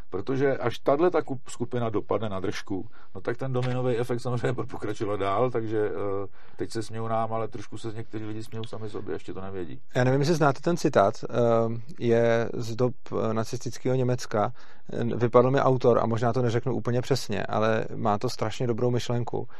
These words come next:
Speaker 2: A on říkal, eh, „Když si nacisti přišli pro Židy, tak jsem mlčel,
Speaker 1: Mhm,
Speaker 2: protože jsem
Speaker 1: mhm.
Speaker 2: nebyl Žid.
Speaker 1: Mhm.
Speaker 2: Když si přišli pro sociální demokraty, tak jsem mlčel, protože jsem nebyl sociální demokrat.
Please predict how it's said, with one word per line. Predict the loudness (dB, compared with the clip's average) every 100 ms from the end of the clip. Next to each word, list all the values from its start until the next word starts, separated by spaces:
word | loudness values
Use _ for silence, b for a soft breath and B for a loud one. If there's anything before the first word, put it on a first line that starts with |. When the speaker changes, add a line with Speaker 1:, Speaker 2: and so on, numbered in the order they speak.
| B B B -2
Speaker 2:
A | 0
on | 0
říkal, | 0 4 6 6 6 2 -2
eh, | -2 0 0 -2
„Když | -4 -6 0 0 0
si | -4 -2 2 4
nacisti | 2 0 -2 -2 -4
přišli | -2 -4 2 2
pro | 4 4 4 6 2
Židy, | 0 0 2 2 2
tak | -2
jsem | -2 0
mlčel, | -2 0 2 2 0
Speaker 1:
Mhm, | -2
Speaker 2:
protože | -2 0 0
jsem | 0 2
Speaker 1:
mhm. |
Speaker 2:
nebyl | 2 4 4
Žid. | 2 0 -4 -6
Speaker 1:
Mhm. | -6 -4 -6 -2
Speaker 2:
Když | 0 2
si | 0
přišli | 2 2 2
pro | 2 2
sociální | 0 0 4 4 4
demokraty, | 2 2 2 2 4
tak | 2
jsem | 2 0
mlčel, | 0 2 2
protože | 2
jsem | -2 0
nebyl | 2 0
sociální | 0 2 4 4
demokrat. | 2 0 0 -2 -4